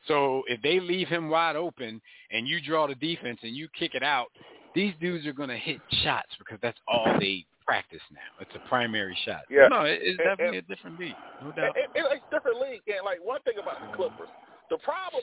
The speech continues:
Speaker 2: is, is that they got it. They're paying and treating number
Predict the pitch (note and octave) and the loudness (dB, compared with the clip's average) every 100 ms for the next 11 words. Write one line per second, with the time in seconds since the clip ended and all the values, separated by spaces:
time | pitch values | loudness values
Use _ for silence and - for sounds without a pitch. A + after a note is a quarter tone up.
0 | A3+ G#3+ G3 E3 F#3+ A3+ B3+ B3 C4 - | -4 -6 -6 -2 -2 -2 -4 -4 -4 -6
1 | _ - - _ _ _ _ _ A#3+ A3+ | _ -20 -20 _ _ _ _ _ -4 -4
2 | - - B3+ C4+ C#4 C4+ - - F3+ - | -6 -2 0 0 -4 -10 -10 -10 -8 -4
3 | - A#3+ A3 F3+ D#3+ A3 G#3+ | -2 -2 -4 -14 -6 -4 -4